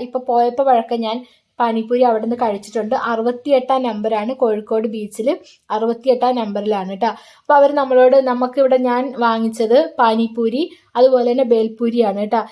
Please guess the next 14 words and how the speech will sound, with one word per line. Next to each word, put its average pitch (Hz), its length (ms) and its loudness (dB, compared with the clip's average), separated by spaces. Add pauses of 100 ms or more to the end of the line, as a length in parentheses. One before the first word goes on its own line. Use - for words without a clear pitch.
(180)
എനിക്ക് 269 260 2 (140)
കഴിച്ചതിൽ 254 500 2
ഏറ്റവും 254 320 2
കൂടുതൽ 254 300 2
ഇഷ്ടപ്പെട്ടത് 254 540 0 (100)
ബേൽപൂരിയാണ്. 220 800 0 (160)
ഏതെടുത്താലും 254 680 2
നാൽപത് 214 460 -2
രൂപയാണുള്ളത്. 208 720 0 (540)
ഈ 254 40 -2 (100)
പ-, 226 180 -2
മസാലപ്പൂരിനേലും 233 920 0
പാനിപൂരിനേലൊക്കെ 233 960 0
ഒത്തിരി 254 340 -6